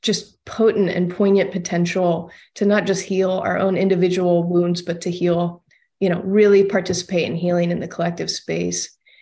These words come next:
And two, so much of my trauma, I don't know about yours, happened, uh, in relationship. And so it's so healing to find safe spaces to be in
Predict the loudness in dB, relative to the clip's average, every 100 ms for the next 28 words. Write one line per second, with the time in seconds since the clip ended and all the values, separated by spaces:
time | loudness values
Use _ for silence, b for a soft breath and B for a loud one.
0 | b b -4 -2 -4 0 2 4 4 4
1 | 0 -4 -14 _ -14 -4 2 4 4 2
2 | 2 2 2 0 -4 -4 -4 -2 0 0
3 | 0 2 2 2 2 2 0 -4 -8 b
4 | b b -2 0 2 2 2 2 -2 -6
5 | -4 -4 0 0 2 2 0 -2 -6 -6
6 | -8 -8 -8 -6 -4 -4 -4 -4 0 2
7 | 2 2 0 0 -2 -4 -2 0 0 0
8 | -2 -4 -4 -4 -4 -4 -6 -8 -10 _
9 | _ _ -6 -4 -2 -2 -2 0 -2